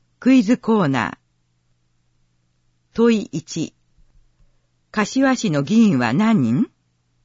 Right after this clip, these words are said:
丸一、二十一人。丸二、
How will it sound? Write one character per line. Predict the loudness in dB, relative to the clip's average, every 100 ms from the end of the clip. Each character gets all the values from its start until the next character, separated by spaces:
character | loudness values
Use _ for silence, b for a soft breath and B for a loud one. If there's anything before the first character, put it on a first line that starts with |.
| _ _ _ _ _ _ _ _ _ _ -10
丸 | -6 -2 -2
一、 | -4 -8 -10 -10 _ _ _ _ 0
二 | 2 2
十 | 2 0
一 | -2 -4 -4
人。 | -2 -4 -8 _ _ _ _ _ _
丸 | -6 -2 0 0
二、 | -2 -4